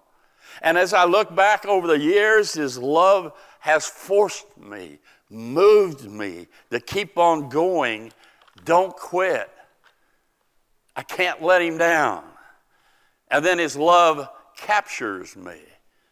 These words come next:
It's like when Jesus was held by a heavy hand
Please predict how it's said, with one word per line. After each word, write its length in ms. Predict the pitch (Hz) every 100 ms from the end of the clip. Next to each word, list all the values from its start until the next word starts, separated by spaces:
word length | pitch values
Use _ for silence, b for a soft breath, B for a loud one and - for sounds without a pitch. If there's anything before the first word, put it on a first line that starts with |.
| _ _
It's 180 | 131 131
like 260 | 156 147 147
when 220 | 147 123
Jesus 560 | 117 170 165 147 139
was 240 | 135 131 -
held 640 | - 196 180 143 139 120 - b b b -
by 220 | 143 143
a 40 |
heavy 340 | 131 170 160 139
hand 580 | 165 175 160 143 127